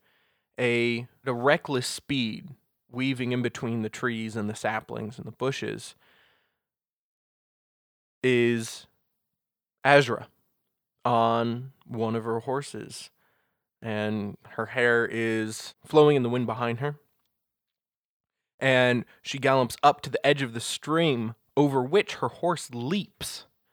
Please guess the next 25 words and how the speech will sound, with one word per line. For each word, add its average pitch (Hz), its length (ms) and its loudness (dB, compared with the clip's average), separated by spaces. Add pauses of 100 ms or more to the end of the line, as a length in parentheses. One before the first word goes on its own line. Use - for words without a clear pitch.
(380)
Uh, 104 240 -4
and 131 360 2
they 123 120 2
land 123 460 2
with 107 180 -4
a 107 240 -4 (1200)
heavy 123 280 -2
thud 113 580 2 (200)
on 120 160 -2
your 117 200 2
side, 113 500 0 (280)
about 107 440 -6 (880)
twenty, 120 300 -4
twenty-five 113 560 -4
s-, - 260 -16 (120)
feet - 420 -6
upstream 127 460 -6
from 117 180 -8
you. 104 160 -6 (720)
And - 100 -8
she - 80 -10
trots 127 380 4
over, 113 460 2 (1700)
and 113 560 2
she's 113 520 -6